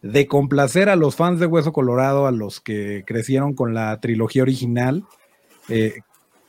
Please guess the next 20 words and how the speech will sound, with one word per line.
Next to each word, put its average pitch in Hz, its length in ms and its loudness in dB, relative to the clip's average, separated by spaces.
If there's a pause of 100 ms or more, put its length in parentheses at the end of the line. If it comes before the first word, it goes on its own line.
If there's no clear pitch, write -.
y 208 240 8
también 180 500 6
a 143 80 2
los 135 220 6
nuevos, 170 560 6
y 185 160 2
también 175 400 2
a 151 80 -2
la 127 120 0
gente 147 300 2
que 135 100 0
no 139 200 4
está 147 160 -4
tan 143 160 0
clavada, 117 340 0
que 113 100 -6
no 113 120 -2
está 127 160 -4
tan 123 120 -2
metida 117 540 -2